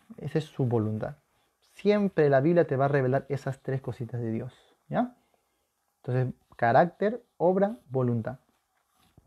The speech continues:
También puedes preguntar, hermano, ¿cómo encuentro a Cristo en este pasaje?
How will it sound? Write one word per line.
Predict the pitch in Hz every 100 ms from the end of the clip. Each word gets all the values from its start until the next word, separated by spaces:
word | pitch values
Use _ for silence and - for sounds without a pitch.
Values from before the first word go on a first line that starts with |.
| _ _
También | 147 156 196
puedes | 190 190 190
preguntar, | 160 147 143 160
hermano, | 160 135 143 _
¿cómo | - 226 226
encuentro | 214 196 214 208 196
a | 180
Cristo | - 196 - _ 175 233 - _
en | 143 139
este | 139 131
pasaje? | 123 110 110 170